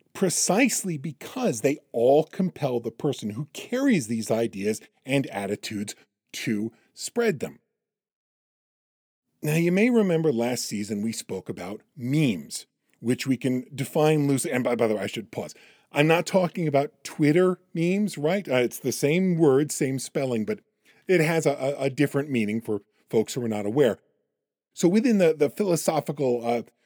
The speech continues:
psychological, neuroscientific context, uh, we would define memes as sort of loosely, like, idea genes. Memes are all the pieces of thought and idea and memories that make up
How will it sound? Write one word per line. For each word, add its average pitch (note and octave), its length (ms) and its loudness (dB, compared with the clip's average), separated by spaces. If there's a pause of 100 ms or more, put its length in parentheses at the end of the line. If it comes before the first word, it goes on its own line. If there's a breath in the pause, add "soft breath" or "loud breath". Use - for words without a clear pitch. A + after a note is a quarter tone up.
(100)
psychological, C3+ 720 2
neuroscientific C3 880 0
context, A2 640 -10 (400)
uh, C3+ 180 0
we F3 160 0
would G#3 140 0
define E3+ 500 -2
memes D#3+ 300 0
as C3+ 180 2 (220)
sort B3+ 220 -2
of F#3 160 0
loosely, F3+ 840 -2
like, A#2 400 0 (140)
idea B2+ 680 2
genes. F#2+ 640 -8 (260)
Memes F3+ 420 4
are C#3+ 220 2
all D#3+ 440 6
the C3 140 -2
pieces - 560 -6
of A#2+ 140 -4
thought C3+ 480 2 (280 soft breath)
and A2 200 -2
idea A#2 640 0
and A2 340 -2
memories A2+ 520 2
that B2 160 -6
make A#2 440 0
up A#2 200 -6